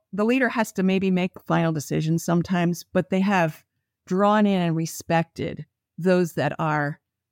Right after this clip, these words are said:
around them. So, and then not having to do everything yourself. That's another way to practice. You know, you're surrendering to, "Okay, I'm gonna, I'm gonna let this person learn," you know,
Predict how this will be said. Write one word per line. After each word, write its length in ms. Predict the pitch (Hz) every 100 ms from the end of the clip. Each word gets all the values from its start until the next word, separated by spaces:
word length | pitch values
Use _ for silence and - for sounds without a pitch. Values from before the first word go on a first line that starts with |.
| -
around 420 | 160 156 156 160
them. 140 | 151 -
So, 220 | - 170 -
and 160 | 190 190
then 320 | 196 180 175 _ _ _ _ _ _ _ _
not 280 | 202 208 240
having 340 | 254 254 247 240
to 140 | 220
do 640 | 170 202 196 175 170 175 - _ _ _ _ _ _
everything 460 | 175 190 202 196 185
yourself. 420 | 160 - - - - _ _
That's 200 | 190 -
another 360 | 196 185 180 175
way 200 | 147 143
to 140 | -
practice. 640 | - 160 - - - - - _
You 100 | 165
know, 80 | 160
you're 140 | 180
surrendering 760 | - 185 180 220 226 160 156 160
to, 240 | - 160 156
"Okay, 360 | 180 - 190
I'm 140 | 180 170
gonna, 260 | 175 156 - _ _ _
I'm 180 | 196 226
gonna 220 | 269 262
let 200 | 254 269
this 160 | 330 -
person 420 | 302 - 240 220
learn," 540 | 233 220 170 160 170 -
you 140 | -
know, 100 | 208